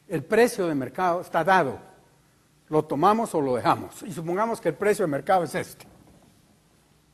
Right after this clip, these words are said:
¿Qué quiere decir eso? Que va a haber esta cantidad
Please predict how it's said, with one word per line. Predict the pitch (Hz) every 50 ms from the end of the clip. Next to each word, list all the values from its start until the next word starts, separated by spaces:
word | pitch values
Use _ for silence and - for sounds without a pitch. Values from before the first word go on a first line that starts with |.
| _ _ _ _ _ _ _ _
¿Qué | - - 220 214
quiere | - 269 269 262 233
decir | 214 151 131 131 -
eso? | 233 - - - - - - _ _ _ _ _ _ _ _ _ _ _ _ _ _ _ _ _ _ _ _ _ _ _ _ _ _ _ _ _ _ _ _ _ _ _ _ _ _ _ _ _ _
Que | - 185 180 180 185 214 - - - - _ _ _ _ _ _ _ _ _ _ _ _ _ _ _ _ _ _ _ _ _ _ _ _ _ _ _ _ _ _ _ _ _ _ _ _ _ _ _ - 147
va | 165 190 220 220
a | 165 165
haber | 151 185 208 214 202 202
esta | 220 233 240 240 247 208
cantidad | - 190 160 135 - 156 135 127 156 180 196 202